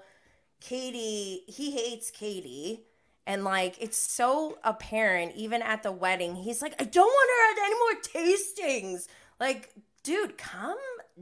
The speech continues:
down. <laughs> Nobody asked you. But this scene with, you know, where he's like,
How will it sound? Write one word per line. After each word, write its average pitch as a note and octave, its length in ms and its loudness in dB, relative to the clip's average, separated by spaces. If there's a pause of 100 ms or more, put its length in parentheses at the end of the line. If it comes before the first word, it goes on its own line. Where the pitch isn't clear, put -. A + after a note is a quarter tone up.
(140)
down. G3+ 800 6
<laughs> - 60 -6
Nobody F4 600 0
asked C4 640 2
you. G#3+ 120 -8 (1500)
But A3+ 400 6
this B3+ 200 2
scene A3+ 800 -2 (100)
with, G3 500 0 (300)
you G3 100 -8
know, E3+ 120 -2
where E3+ 160 -4
he's F#3 200 -14
like, D#3 140 -18